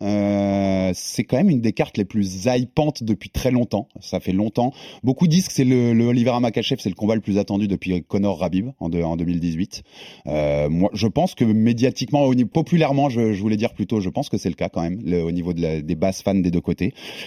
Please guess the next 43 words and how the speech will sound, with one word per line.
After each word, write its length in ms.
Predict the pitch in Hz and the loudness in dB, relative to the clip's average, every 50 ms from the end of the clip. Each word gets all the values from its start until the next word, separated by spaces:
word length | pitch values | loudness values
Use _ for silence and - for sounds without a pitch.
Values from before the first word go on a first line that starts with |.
| - - - - - | -16 -18 -14 -2 -2
Est-ce 160 | 147 - - | -2 -2 0
qu'on 160 | - 247 262 | 0 2 2
le 80 | 247 196 | 2 2
classe 420 | - - 156 156 185 - - - - | 0 0 2 2 0 -2 -4 -8 -10
sur 220 | - - 170 156 | -4 0 2 2
le 80 | 160 151 | 2 4
papier 360 | 127 147 131 - - 147 151 | 2 0 0 2 0 -2 0
dans 140 | 139 - 135 | 0 -2 -2
les 100 | 113 101 | -2 -4
plus 200 | - - - 127 | -4 -6 -6 -2
belles 240 | 110 120 131 123 107 | 0 0 0 0 0
cartes 300 | - 143 127 - - _ | 0 -2 -2 -2 -6 _
qu'on 160 | - 113 107 | 0 2 2
ait 80 | 107 | 2
jamais 300 | 101 95 113 127 127 120 | 2 2 2 2 4 4
eues 140 | 117 113 117 | 4 4 4
à 40 | 117 | 4
l'U 180 | 104 101 101 95 | 4 4 2 0
F 40 | |
C ? 140 | - - - | 0 -4 -2
Comme 140 | - 120 117 | -2 0 0
j'ai 140 | 104 117 117 | 2 0 2
deux, 280 | 107 135 139 135 123 - - - - _ | 2 2 4 4 2 0 -4 -12 -16 _
j'ai 140 | - - 127 | -2 0 2
deux 220 | 117 147 156 135 | 4 4 4 4
anciens 380 | 156 151 147 - - 156 160 151 | 2 2 2 0 0 2 2 2
là 80 | 135 120 | 2 2
avec 240 | 110 110 113 - | 2 0 0 0
moi 100 | 127 123 | 0 0
autour 220 | 113 101 - 110 110 | 0 0 -2 -2 0
de 60 | 113 | 0
la 100 | 110 101 | 0 0
table, 320 | - 131 135 131 110 101 | 0 0 0 2 2 2
bah, 340 | 95 92 92 92 90 87 87 | 2 2 2 2 2 0 0
bah, 120 | 87 90 87 | 0 0 -2
je 60 | - | -2
profite 280 | - - 98 - 107 101 | -4 -6 -6 -4 -4 -2
de 80 | 101 | -2
vos 140 | 101 95 101 | 0 0 0
souvenirs 320 | - - 101 101 107 110 - | -2 -2 -2 0 0 -2 -2
pour 140 | - 104 | -2 0
vous 60 | 98 104 | 0 2
demander. 300 | 101 101 101 107 - | 2 2 2 2 0